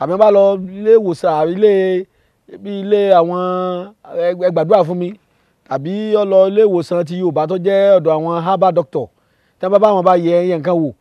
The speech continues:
tàbí ó bá lọ sọ́dọ̀ babaláwo, tàbí ó tiẹ̀ lọ́dọ̀ àfáà ńláńlá, ní tí wọ́n sọ ni pé, "Ah, màmá rẹ̀ ń kọ́?" Yóò wá, ẹlòmíì ti sọ ìyá ẹ̀ dọ̀tá ẹ̀. Tí ìyá náà sì mọ̀ pé òun lòun bá yé ọmọ òun jẹ́,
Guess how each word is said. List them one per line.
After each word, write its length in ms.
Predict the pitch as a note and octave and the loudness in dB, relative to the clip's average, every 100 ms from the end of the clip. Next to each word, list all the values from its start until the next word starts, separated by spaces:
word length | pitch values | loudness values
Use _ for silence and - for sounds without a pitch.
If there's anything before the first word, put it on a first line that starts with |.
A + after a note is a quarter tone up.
| _ _ _ | _ _ _
tàbí 120 | C#3+ | -4
ó 40 | F#3 | 2
bá 120 | G3+ | 4
lọ 80 | F#3+ | 4
sọ́dọ̀ 160 | A3 | 4
babaláwo, 400 | F#3+ F3+ G3 G3 F#3 - _ _ _ _ | 4 6 6 8 6 0 _ _ _ _
tàbí 120 | F3+ | 4
ó 40 | A3+ | 6
tiẹ̀ 140 | A3 | 6
lọ́dọ̀ 200 | G3+ F#3+ | 4 4
àfáà 180 | E3+ A#3+ | 2 2
ńláńlá, 300 | G3 G3 G3+ A3 _ _ _ _ | 4 2 2 -2 _ _ _ _
ní 40 | F3+ | -8
tí 80 | G#3 | -4
wọ́n 120 | A#3 | -2
sọ 100 | F#3 | -2
ni 80 | F#3 | 0
pé, 100 | G3+ | 0
"Ah, 160 | G3 F#3+ _ | 0 -4 _
màmá 280 | E3 G#3 A3+ | -4 0 2
rẹ̀ 140 | F#3 | 2
ń 40 | F#3 | 2
kọ́?" 220 | G3+ G#3 - _ _ _ _ | 2 0 -4 _ _ _ _
Yóò 100 | G#3 | -2
wá, 100 | G3+ D#3 | 0 -2
ẹlòmíì 360 | D#3 F3+ G3 | -2 -6 -6
ti 200 | F3+ F3 | -8 -10
sọ 120 | D#3 D#3 | -6 -2
ìyá 160 | D#3 | 2
ẹ̀ 40 | A3 | 4
dọ̀tá 280 | D3+ - F#3+ F3+ | 2 -2 -4 -4
ẹ̀. 60 | - _ _ _ _ _ _ _ _ _ _ - | -6 _ _ _ _ _ _ _ _ _ _ -4
Tí 80 | E4 | -2
ìyá 220 | A3 G3+ B3 | 2 4 4
náà 180 | D4 | 4
sì 80 | A#3+ | 0
mọ̀ 120 | G3 F#3 | -2 0
pé 100 | C#4 | 0
òun 200 | A#3 G#3+ | 0 0
lòun 200 | F3 G3+ | 0 4
bá 80 | A3+ | 4
yé 120 | A3 A3+ | 8 6
ọmọ 160 | G#3+ | 6
òun 220 | G#3 G3+ F#3 | 2 0 4
jẹ́, 180 | B3 | 4